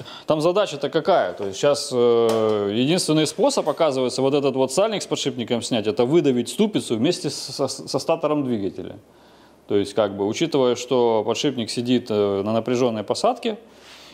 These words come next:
и плюс еще магнитная сила статора, который пли-, прилип намертво к ротору, я бы лучше, если честно, щас капиталку какой-нибудь Сибихи четырехсотой сделал с большим удовольствием. Вот. А дальше как? Вот смотри.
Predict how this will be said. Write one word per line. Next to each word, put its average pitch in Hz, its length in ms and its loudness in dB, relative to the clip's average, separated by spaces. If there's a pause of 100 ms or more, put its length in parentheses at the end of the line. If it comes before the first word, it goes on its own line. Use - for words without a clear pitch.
и 135 60 2
плюс 170 300 2
еще 147 180 0
магнитная 139 540 0
сила 123 300 2
статора, 180 520 0 (180)
который 135 340 2
пли-, 156 400 4
прилип 147 380 0
намертво 123 640 2
к - 40 -6
ротору, 113 460 0 (1900)
я 139 240 2
бы 180 80 0
лучше, 170 320 2
если 143 160 -2
честно, 151 300 -2
щас 135 200 -2
капиталку 127 540 -2
какой-нибудь 113 400 -8
Сибихи 110 340 -8
четырехсотой 98 600 -6
сделал 98 240 -4
с 98 40 -8
большим 95 340 -8
удовольствием. 95 500 -6
Вот. 123 180 2
А 127 160 2
дальше 165 360 0
как? 117 260 0
Вот 98 100 -6
смотри. 123 400 -2